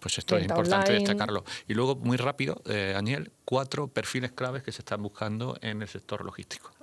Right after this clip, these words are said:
Speaker 2: A ver si están
Speaker 1: Uno,
Speaker 2: de acuerdo.
Speaker 1: uno es el data analyst,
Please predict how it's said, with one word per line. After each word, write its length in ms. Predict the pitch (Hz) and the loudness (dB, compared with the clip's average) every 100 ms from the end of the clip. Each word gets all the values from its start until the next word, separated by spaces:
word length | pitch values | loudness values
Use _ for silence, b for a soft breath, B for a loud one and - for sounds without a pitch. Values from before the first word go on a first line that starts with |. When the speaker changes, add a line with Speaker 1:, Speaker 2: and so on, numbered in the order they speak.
| B B | B B
Speaker 2:
A 40 | 180 | 0
ver 120 | 214 | 4
si 60 | |
están 160 | 254 262 | 6 8
Speaker 1:
Uno, 40 | 233 | 6
Speaker 2:
de 40 | |
acuerdo. 320 | 190 180 151 | 4 0 2
Speaker 1:
uno 220 | 143 143 143 | 2 2 4
es 120 | - | 4
el 300 | 117 104 107 | 2 0 2
data 380 | 123 131 127 131 | 2 2 0 0
analyst, 520 | 151 170 202 - | 0 0 -2 -4